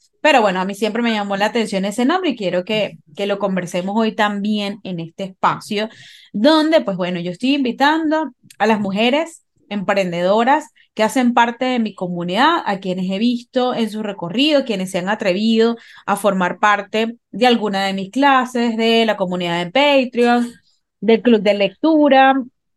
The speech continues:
y que en, eh, en, bueno, en esos momentos de conversación hemos podido ver ciertas cosas y estos puntos que nos unen, porque tú no te atreves a cruzar una puerta hasta que ves algo importante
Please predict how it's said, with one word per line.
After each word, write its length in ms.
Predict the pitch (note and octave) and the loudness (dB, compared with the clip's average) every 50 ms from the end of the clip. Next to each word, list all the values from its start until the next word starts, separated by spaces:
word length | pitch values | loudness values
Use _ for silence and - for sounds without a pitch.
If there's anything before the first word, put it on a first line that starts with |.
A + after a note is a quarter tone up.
| _ _ _ _ _ _ _ _ - _ _ - | _ _ _ _ _ _ _ _ -20 _ _ -2
y 180 | C4+ C#4+ C#4 B3 | 0 0 2 4
que 380 | - B3+ B3 B3 B3+ B3+ E3 E3 D#3+ | 4 4 6 6 4 2 0 -2 0
en, 680 | A3+ A#3+ A#3+ A#3 A#3 A3+ A3 A3 A3 A3 G#3+ G#3+ - D#3+ | 2 4 6 6 6 4 2 2 0 -2 -2 -4 -6 -4
eh, 840 | D#3+ A3 A3 G#3+ G#3+ G#3+ G#3 G#3 G#3 G3+ G3 G3 F#3+ F#3+ F#3 F3+ - - | -2 0 0 2 2 0 0 0 -2 -2 -2 -2 -2 -2 -4 -4 -6 -4
en, 420 | - G#3+ A3+ A3 G#3+ G#3+ G3+ - _ | -2 0 0 0 0 -2 -6 -10 _
bueno, 240 | - G#3 G#3 G#3+ G#3 | -6 -4 -2 -2 0
en 80 | G3 G3+ | 0 -2
esos 260 | A3 - C#4+ C#4 C4+ | 0 0 0 0 2
momentos 880 | C4+ B3 A#3 A3 A#3+ C#4+ C#4+ A#3 G3+ F#3+ F#3+ A#3+ C4+ C4+ - _ _ _ _ _ _ _ | 2 2 2 4 4 2 2 2 0 0 0 0 0 -2 -4 _ _ _ _ _ _ _
de 240 | - F#3+ A3+ A3+ A3+ | -2 2 2 2 2
conversación 1160 | - A3+ A3 G#3+ G#3 G3 G3 F#3 G3 F#3 F#3 - C4 C4 B3+ A#3 A3+ A3+ A3+ B3+ C#4+ D4 C#4 _ - - _ _ _ _ _ _ - | 2 0 0 2 0 0 0 -2 -4 -4 0 2 4 4 6 6 4 2 2 0 -2 -2 -6 _ -20 -20 _ _ _ _ _ _ 0
hemos 280 | A#3 B3 C4+ C#4+ C#4+ | 2 4 4 4 4
podido 360 | C#4+ B3+ A#3 A3 A3 A3 A3+ A3+ | 4 4 4 4 4 4 4 4
ver 160 | A#3+ B3 B3 | 4 4 2
ciertas 460 | B3 C4+ B3 A#3+ A#3 A#3+ B3+ A#3+ A#3+ | 2 2 2 2 2 0 -2 -2 -2
cosas 520 | - - G#3+ G3+ G3+ F#3+ A#3+ A#3+ C4 C4+ - | -2 0 2 2 2 0 -2 -2 -2 -2 0
y 180 | - A#3+ B3 B3+ | 2 2 4 4
estos 280 | C4 B3+ B3+ E4+ D4+ D4+ - | 2 0 -2 -4 -4 -2 0
puntos 360 | E4 D#4 D4 C4+ D#4+ D#4 D#4 - | 2 4 4 4 2 2 -2 0
que 140 | - C4 A#3 | 0 0 0
nos 220 | G3+ F#3 F#3 - _ | 0 -4 -6 -8 _
unen, 420 | - A3+ G#3+ F#3+ F3 D#3 D3 C#3 - E3+ - - - _ _ - | 0 2 2 2 0 -2 -6 -6 -10 -14 -20 -20 -20 _ _ -2
porque 240 | A3+ A3+ G#3+ B3 A#3+ | -2 2 2 2 4
tú 120 | A#3+ A#3+ | 4 4
no 140 | C4+ D4 C#4+ | 4 4 4
te 100 | D4+ D#4 | 4 2
atreves 540 | D4+ C#4+ - D4+ D4 D4 D4 D4 D4+ D#4 D#4 | 2 2 2 2 4 4 4 4 4 2 0
a 80 | D#4 | 0
cruzar 360 | - - A3+ A#3 - G#3 F3+ G3+ | 0 0 0 2 2 2 2 4
una 200 | A3+ B3+ C4 B3 | 4 2 2 2
puerta 400 | B3+ C#4 C#4+ D4+ D#4 C#4+ D4+ A#3+ | 4 4 4 4 4 4 2 2
hasta 240 | A#3 F#3+ - A#3 G#3 | 2 2 0 -2 0
que 120 | G#3 G#3+ | 0 0
ves 140 | G#3 G#3+ G#3+ | 0 2 2
algo 260 | G#3+ A3+ A3+ A#3 B3 | 2 2 2 2 2
importante 840 | C4 C4+ B3 A#3+ G#3+ F#3 F#3 F#3 F#3+ F#3 G3 G3+ G3 F#3+ A#3+ C4 C#4+ | 2 2 2 2 0 0 0 0 2 2 2 0 -2 -2 -2 -4 -4